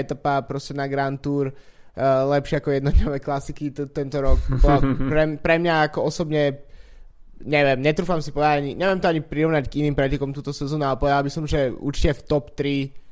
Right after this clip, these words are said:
Speaker 1: najlepších pretekov túto sezónu to bude možno aj na tom prvom mieste. A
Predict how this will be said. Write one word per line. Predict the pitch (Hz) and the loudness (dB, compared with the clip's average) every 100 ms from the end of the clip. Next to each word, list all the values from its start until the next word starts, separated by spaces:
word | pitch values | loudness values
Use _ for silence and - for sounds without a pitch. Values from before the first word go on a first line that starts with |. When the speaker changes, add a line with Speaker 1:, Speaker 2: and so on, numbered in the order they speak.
| - | -6
Speaker 1:
najlepších | 131 139 - 143 - | -2 -2 -2 -6 -6
pretekov | 135 131 139 139 | -6 -4 -4 -6
túto | 135 139 | -8 -10
sezónu | - 135 139 131 | -8 -6 -6 -6
to | 135 | -8
bude | 123 127 127 120 - - - - | -8 -2 -2 -2 -8 -20 -20 -10
možno | 127 131 139 131 | -4 -4 -2 -2
aj | 117 127 | -2 -2
na | 127 | -2
tom | 127 131 | -4 -2
prvom | 131 131 | -2 -2
mieste. | 131 127 120 - 123 123 - - - - - | -2 -4 -4 -4 -4 -6 -14 -20 -20 -20 -4
A | 131 131 127 127 131 | 2 4 4 4 2